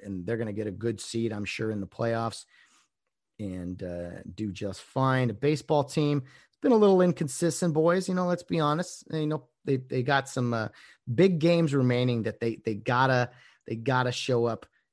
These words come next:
and, uh, perform for. Let's be honest. The Rio baseball team is seven and eight, five and five in league.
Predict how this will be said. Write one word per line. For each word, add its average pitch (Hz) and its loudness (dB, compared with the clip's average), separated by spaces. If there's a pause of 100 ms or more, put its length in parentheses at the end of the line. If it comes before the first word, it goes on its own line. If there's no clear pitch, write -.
and, 110 -8
uh, 101 -8
perform 104 -8
for. 85 -10
Let's 101 -10
be 101 -8
honest. 92 -10
The 101 -14
Rio 117 2
baseball 113 -4
team 104 -6
is 90 -8
seven 143 0
and 113 -2
eight, 110 -4
five 131 2
and 117 -4
five 110 -2
in 101 -4
league. 104 -4